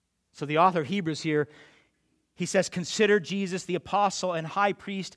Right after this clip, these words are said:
of our confession. Listen to Jesus, believe in Jesus, do not harden your hearts, or the end will be the same as that first generation in the desert."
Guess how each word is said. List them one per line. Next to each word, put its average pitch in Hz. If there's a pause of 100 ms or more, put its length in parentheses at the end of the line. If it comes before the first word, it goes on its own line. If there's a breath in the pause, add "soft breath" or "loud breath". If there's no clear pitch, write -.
(220 loud breath)
of 147
our 185
confession. 185 (200 loud breath)
Listen 202
to 185
Jesus, 175 (200 soft breath)
believe 196
in 196
Jesus, 185
do 196
not 190
harden 202
your 202
hearts, 196 (180 soft breath)
or 196
the 208
end 240
will 233
be 233
the 208
same 262 (1300)
as 135
that 143
first 160
generation 139 (540)
in 123
the 117
desert." 101